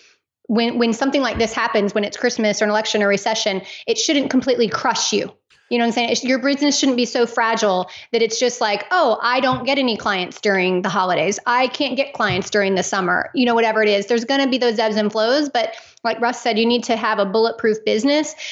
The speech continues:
that it stays pretty solid during those times. It might have some fluctuation, but it's not gonna completely crush you.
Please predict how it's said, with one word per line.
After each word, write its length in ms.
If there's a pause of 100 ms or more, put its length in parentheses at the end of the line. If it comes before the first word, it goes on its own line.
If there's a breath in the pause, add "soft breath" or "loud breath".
(120 loud breath)
that 80
it 120
stays 320
pretty 280
solid 480
during 320
those 200
times. 320
It 120
might 180
have 180
some 160
fluctuation, 800 (280 loud breath)
but 100
it's 140
not 180
gonna 160
completely 420
crush 300
you. 180